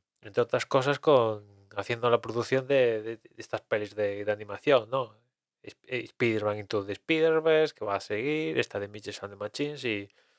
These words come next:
y otros proyectos.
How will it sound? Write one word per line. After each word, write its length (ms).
y 320
otros 220
proyectos. 600